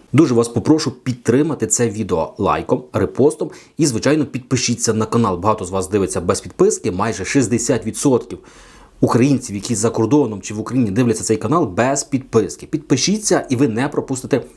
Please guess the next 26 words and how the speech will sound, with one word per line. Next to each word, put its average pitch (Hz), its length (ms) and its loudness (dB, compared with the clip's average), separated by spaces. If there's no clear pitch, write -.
важливі 117 380 2
новини 131 380 -2
з - 100 -10
Польщі, 147 320 2
кордону 110 520 0
та 113 140 0
Європи. 113 440 0
Це 139 200 0
не 104 120 -6
складно 139 540 -2
і 113 120 -6
це 101 240 -6
безплатно. 82 760 -2
Підпишіться. - 560 -4
А 104 100 -2
також 120 320 2
невеличке 113 540 2
нагадування 107 540 0
для 123 200 2
всіх - 420 -6
українців, 117 520 0
які 104 220 -2
зараз 135 280 0
перебувають 107 480 -2
в 98 60 -6
Європі. 110 500 0